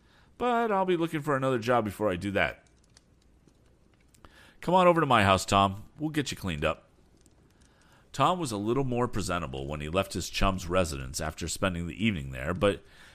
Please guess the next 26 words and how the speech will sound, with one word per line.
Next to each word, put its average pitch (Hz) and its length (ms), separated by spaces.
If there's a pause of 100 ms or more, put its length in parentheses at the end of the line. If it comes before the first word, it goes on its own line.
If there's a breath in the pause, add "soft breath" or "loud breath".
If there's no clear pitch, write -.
he 139 140
was 135 120
still 175 340
burning 120 560
for 127 180
revenge 120 500
against 82 420
Andy 110 420
and 104 100
his 95 100
cronies. 80 720 (1040 soft breath)
He 95 180
had 131 200
half 131 340
a 127 60
notion 107 520
to - 80
go 90 220
to 71 120
Andy's 98 360
house 64 320
and 64 140
tell 90 160
Mister 85 280
Foger 80 440
how 71 320